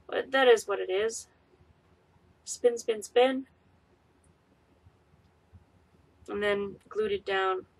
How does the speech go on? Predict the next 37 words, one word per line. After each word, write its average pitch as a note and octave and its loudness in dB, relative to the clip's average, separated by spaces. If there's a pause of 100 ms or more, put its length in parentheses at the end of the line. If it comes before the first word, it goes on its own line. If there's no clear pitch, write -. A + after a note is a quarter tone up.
(100)
And A3 -6
then B3 -2
I B3+ 0
do A#3+ 6
another G#3+ 0
one A3 -2
in G3+ -4
the G3+ -2
other A3+ 2
direction, C4 -2 (1500)
or A3 -4
on G#3+ 0
the G#3 -2
other G3+ -2
side, A#3+ 2
and A3 -8
then G#3 -4
in G3+ -6
the F#3+ -6
other F#3 -8
direction. F#3 -6 (480)
So A3+ 4
across C#4 2
both A#3 6
sides, G#3 2
like G3 0
pillars, C4+ 2
and A3 -8
then G#3+ -8
across G3 -4
the - -16
top. - 0 (960)
Kind D4 -2
of D4+ 4
like A#3+ 8
a... G#3+ 4 (1800)
Hmm, A3+ -6